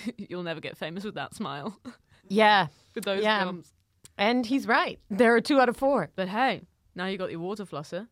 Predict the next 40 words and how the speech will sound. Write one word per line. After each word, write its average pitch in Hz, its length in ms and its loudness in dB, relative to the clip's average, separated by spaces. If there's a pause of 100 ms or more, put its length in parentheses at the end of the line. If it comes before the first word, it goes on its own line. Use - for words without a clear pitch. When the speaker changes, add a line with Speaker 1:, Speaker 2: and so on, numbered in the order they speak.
Speaker 2:
Once 294 280 4
I 302 80 0
get 285 180 -2
them 262 120 0
up 269 120 0
to 240 180 0
a 220 60 4
four 262 280 6
out 208 140 6
of 175 80 -4
four, 214 400 2 (260)
I 190 80 -4
think 220 160 -2
my 208 100 2
career 208 280 0
is 190 100 -4
really 196 160 -4
gonna 175 140 -4
Speaker 1:
It's - 80 -12
Speaker 2:
take 202 240 -4
off. 143 400 0
Speaker 1:
That's, 180 240 -4 (100)
that's 208 160 -10
the - 160 -8
age 196 220 -2
of 170 100 -10
Mickey 185 300 -6
Overman. 170 400 -8 (840)
<laughs> - 800 -18
People 202 180 -8
be 196 100 -8
Googling 190 420 -6 (380)
Mickey 220 280 -4
Overman 202 320 -2
gums 202 380 0
before 202 320 -6
and 466 100 2
after. 339 300 4
Speaker 2:
Yeah. 277 280 4
<laughs> - 60 -2